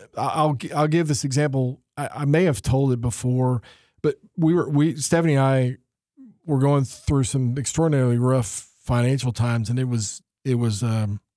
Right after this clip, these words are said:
it was a very scary moment in our lives. And, um, we had said a prayer, and the next morning I had prayed and was going to do something, but I, but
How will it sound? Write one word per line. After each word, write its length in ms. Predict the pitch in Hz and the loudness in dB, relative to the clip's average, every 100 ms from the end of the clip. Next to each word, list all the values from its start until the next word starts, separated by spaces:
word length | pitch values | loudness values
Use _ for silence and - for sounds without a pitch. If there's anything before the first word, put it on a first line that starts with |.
| _ _ _ _ - | _ _ _ _ -6
it 60 | |
was 40 | 127 | -2
a 40 | |
very 160 | 147 131 | 0 0
scary 400 | - - 156 117 | -2 -2 2 2
moment 280 | 120 123 113 | 2 2 0
in 60 | |
our 80 | 110 | 0
lives. 500 | 123 135 123 113 - - _ _ _ _ | 0 0 0 -2 -6 -16 _ _ _ _
And, 460 | 139 127 117 117 113 | -2 0 2 0 0
um, 440 | 117 113 107 107 - _ _ _ _ - _ _ | -2 -2 -2 -4 -8 _ _ _ _ -20 _ _
we 280 | 175 143 143 | -2 2 2
had 200 | 131 131 - _ _ _ | 2 -2 -12 _ _ _
said 260 | _ - 160 | _ 0 0
a 40 | |
prayer, 540 | 139 147 139 143 143 139 | 2 2 2 4 2 0
and 240 | - 135 | -2 0
the 60 | 131 | 2
next 300 | 147 143 - | 2 0 0
morning 680 | 143 165 143 135 131 123 110 _ _ _ - | 2 2 2 2 0 -2 -6 _ _ _ -2
I 140 | 135 | 0
had 140 | 131 123 | 2 2
prayed 420 | 139 131 131 127 | 2 2 2 2
and 140 | 123 | 2
was 260 | 123 104 - _ - 151 | 0 -2 -8 _ -10 -2
going 200 | 135 123 | 0 0
to 60 | |
do 220 | 117 139 | 2 0
something, 360 | 160 143 127 120 | 0 0 0 0
but 120 | 123 | 0
I, 260 | 127 123 127 - | 0 0 -4 -8
but 220 | 143 131 | -4 -2